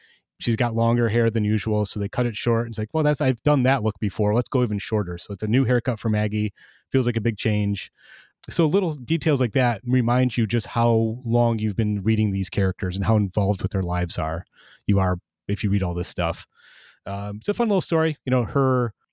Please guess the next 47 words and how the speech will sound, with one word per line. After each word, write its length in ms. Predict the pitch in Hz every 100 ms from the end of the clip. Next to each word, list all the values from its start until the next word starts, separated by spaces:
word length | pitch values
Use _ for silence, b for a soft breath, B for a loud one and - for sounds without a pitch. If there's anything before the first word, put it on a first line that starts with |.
| _
her 160 | - 123
partner, 360 | 143 147 139
Ray, 300 | 123 123 127 127
is 120 | 120
out 100 | 113
of 80 | 104
town. 320 | 120 120 117
So 140 | -
Maggie 280 | 107 113 113
kind 200 | - 113
of 80 | 104
spends 280 | - 113 110
a 60 |
day 300 | 107 110 107
hiking 420 | 95 120 117 120
with 140 | 110 -
some 160 | 107
teenagers 560 | 101 127 120 113 117 113
that 180 | 110 104
were 140 | 98
st-, 200 | - _ -
art 220 | 117 -
students 360 | - 113 113
of 120 | 113 107
Ray's 220 | 110 107
'cause 120 | 101
he's 100 | 95
an 80 | 98
art 160 | 101
teacher. 460 | - 104 - 101 92 B B B B B -
And 300 | 143 143 143 _
what's 220 | 151 156
interesting 300 | 190 160 170
is 100 | 131
almost 260 | 135 131 139
like 260 | 120 - _ _ _ _ - -
Jaime 380 | - 139 139 135
is 120 | 107
kind 180 | 143 123
of 80 | -
shifting 380 | - - 151
the 80 | 131
story 320 | - 139 135
to 100 | 120
these 180 | 123 104
younger 240 | 107 117 113
characters. 680 | - 110 - 147 147 -